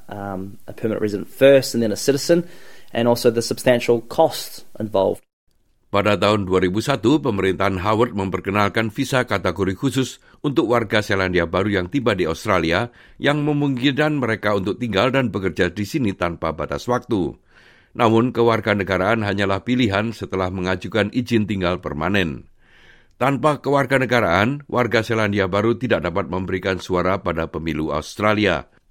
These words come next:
Speaker 2: Mereka juga tidak dapat mengakses pinjaman help, hex, N D I S, dan beberapa dukungan Centrelink lainnya. Menteri Dalam Negeri Claire O'Neill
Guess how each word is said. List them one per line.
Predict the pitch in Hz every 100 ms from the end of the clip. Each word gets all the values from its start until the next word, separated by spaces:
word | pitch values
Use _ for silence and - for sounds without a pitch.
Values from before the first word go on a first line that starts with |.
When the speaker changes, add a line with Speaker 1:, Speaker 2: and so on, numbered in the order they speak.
| _ -
Speaker 2:
Mereka | 110 117 127 135
juga | 107 104 110 104
tidak | 104 110 92 98
dapat | 95 90
mengakses | 101 - 113 - 117 - - -
pinjaman | 120 104 101 104 95
help, | 76 104 131 _ - _
hex, | - - 113 - - - _ _ _ _
N | 117
D | 107 117
I | 95 82 101
S, | 101
dan | - 87
beberapa | 90 85 87 90
dukungan | 90 107 98 101 98
Centrelink | 90 92 90 90 90 87
lainnya. | 95 101 98 78 55 _ _ _ _ _ _ _ _
Menteri | 127 135 170 175
Dalam | 139 135 135
Negeri | 123 135 135
Claire | - 117 113
O'Neill | 113 113 120 123